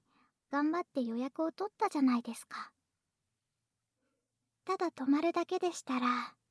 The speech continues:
他のお宿でもよかったですもんね。<laughs> だからこうして、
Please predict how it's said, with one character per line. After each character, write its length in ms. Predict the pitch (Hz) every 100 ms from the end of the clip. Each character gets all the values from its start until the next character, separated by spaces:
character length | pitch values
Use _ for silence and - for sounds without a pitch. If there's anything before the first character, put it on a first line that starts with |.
| _ -
他 320 | 247 262 269
の 160 | 285
お 40 | 285
宿 260 | 294 302
で 120 | 311 320
も 120 | 247
よ 140 | 254
か 120 | -
っ 20 | 415
た 120 | 359
で 120 | 269 240
す 120 | 247
も 180 | 240 226
ん 120 | 262
ね。 100 | 339 392 - _ _ _ _ _ _ _ _ _ _ _ _ _
<laughs> 600 | - 349 311 339 359 359 - - 440 427 381 - - - - _ _ _ _ _ _ -
だ 120 | 262
か 160 | 262
ら 200 | 247 233 -
こ 220 | - 262
う 40 | 254
し 140 | -
て、 140 | -